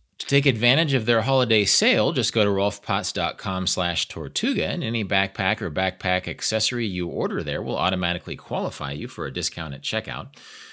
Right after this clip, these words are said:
This promotion means you get twenty percent off on purchases of two hundred dollars, twenty-five percent off on purchases of three hundred dollars, and thirty percent off backpack products amounting to five hundred dollars or more.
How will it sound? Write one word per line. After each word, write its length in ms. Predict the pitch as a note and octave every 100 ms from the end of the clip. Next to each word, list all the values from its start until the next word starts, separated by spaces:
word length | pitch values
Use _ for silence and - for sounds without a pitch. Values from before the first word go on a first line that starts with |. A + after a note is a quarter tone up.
| -
This 120 | B2 -
promotion 500 | C3+ C#3 C3+ B2+ A#2
means 260 | C#3 E3
you 60 | B2+
get 160 | C3+
twenty 260 | - A2+ A2+
percent 400 | A2+ G2 G#2+ G2
off 260 | G2 D3+ -
on 180 | E2
purchases 500 | - A#2 G#2 F#2+ G2
of 120 | D#2+ -
two 140 | B2
hundred 180 | A#2 G#2+
dollars, 460 | G2 A2 C#3+ -
twenty-five 560 | - F2 E2 - C3 G3+
percent 320 | E2 - D#2
off 240 | C#2+ D#2 D#2
on 140 | C#2+
purchases 500 | - G2+ F2 D#2+ D2+
of 140 | D#2
three 200 | - C3+
hundred 140 | C#3+ C3
dollars, 440 | B2 B2+ C3 B2+ - - - -
and 120 | A2 G#2+
thirty 220 | E3 E3+
percent 340 | F#3+ - F#3
off 240 | C3+ C#3+ A2
backpack 540 | G2 - G#2 F#2 -
products 420 | - A#2 D3+ -
amounting 320 | G2 F#2 F#2+
to 60 | D#2+
five 260 | - F2+ F2
hundred 220 | E2+ D#2+
dollars 380 | F2+ B2 C#2 B1
or 40 |
more. 340 | C2 A#1+ A#2+